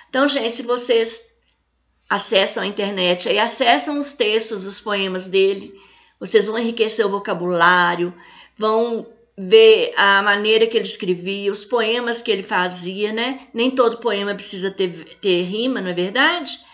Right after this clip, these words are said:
E os temas dos poemas dele são os temas muito reflexivos pra gente.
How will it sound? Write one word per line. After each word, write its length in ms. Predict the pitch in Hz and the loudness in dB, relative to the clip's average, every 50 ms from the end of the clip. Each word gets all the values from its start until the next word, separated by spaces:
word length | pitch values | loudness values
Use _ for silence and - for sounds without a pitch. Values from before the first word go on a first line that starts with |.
| - - - - - - _ - | -20 -20 -20 -20 -20 -14 _ -2
E 80 | 294 320 | -2 0
os 160 | 311 - - | 0 0 2
temas 480 | - 285 269 277 285 285 285 269 247 | 4 4 6 6 6 4 2 2 0
dos 240 | 226 247 247 247 - | 0 -2 -2 -4 -4
poemas 480 | - - 214 208 214 214 208 214 202 - | -6 -6 -6 -6 -6 -6 -4 -4 -4 0
dele 240 | 196 202 214 220 226 | 2 2 2 2 2
são 180 | - 277 269 | 0 -2 -2
os 120 | 285 269 - | -2 -4 -4
temas 440 | - 240 240 247 247 240 - - | -4 -4 -4 -2 -2 -2 -2 -2
muito 300 | 240 240 269 320 330 - | -2 -2 -4 -4 -4 -4
reflexivos 760 | 330 339 - 339 339 339 330 - - - 254 247 254 - - - | -8 -6 -6 -6 -6 -6 -4 -6 -6 -4 -4 -6 -6 -8 -10 -8
pra 200 | 269 262 269 269 | -6 -4 -4 -4
gente. 640 | 262 202 170 123 80 - - - - - - - | -6 -8 -10 -12 -14 -16 -14 -12 -10 -10 -10 -12